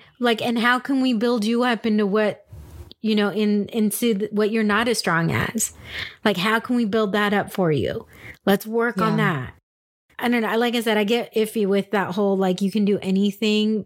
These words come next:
Speaker 1: because I, part of me is like, "Of course you can." But then there's certain things where, like, obviously you can't, like,
Speaker 2: Yeah.
Speaker 1: jump off a building, think you're gonna be invincible and
Speaker 2: Yeah.
Speaker 1: try to be invincible and that's gonna make it. No, I know that's, like, an extreme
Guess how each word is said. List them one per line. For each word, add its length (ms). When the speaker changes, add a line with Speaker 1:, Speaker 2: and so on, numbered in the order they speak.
Speaker 1:
because 280
I, 280
part 180
of 60
me 100
is 80
like, 140
"Of 160
course 400
you 80
can." 260
But 140
then 160
there's 160
certain 220
things 280
where, 140
like, 340
obviously 640
you 280
can't, 340
like, 140
Speaker 2:
Yeah. 100
Speaker 1:
jump 220
off 160
a 60
building, 480
think 260
you're 120
gonna 260
be 160
invincible 880
and 420
Speaker 2:
Yeah. 240
Speaker 1:
try 380
to 80
be 160
invincible 400
and 80
that's 160
gonna 160
make 280
it. 120
No, 220
I 120
know 160
that's, 220
like, 200
an 120
extreme 560